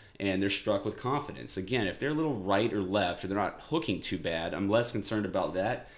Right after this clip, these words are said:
But if we get some, like, you know, dead ducks out there that are just, you know, curving right and left, you know, and, and falling short, then I'm gonna be concerned. We'll see how he does in Wofford, but, I mean,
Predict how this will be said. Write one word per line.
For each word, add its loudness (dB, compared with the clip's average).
But 4
if 0
we 4
get 2
some, 2
like, 0
you 0
know, -4
dead 2
ducks -2
out -4
there -2
that -4
are -6
just, -8
you -4
know, -6
curving 0
right 4
and -2
left, -2
you -6
know, -6
and, -2
and -2
falling 6
short, 4
then 4
I'm -2
gonna -2
be -2
concerned. -4
We'll -2
see 0
how 8
he 6
does 4
in -2
Wofford, 2
but, -6
I -2
mean, -2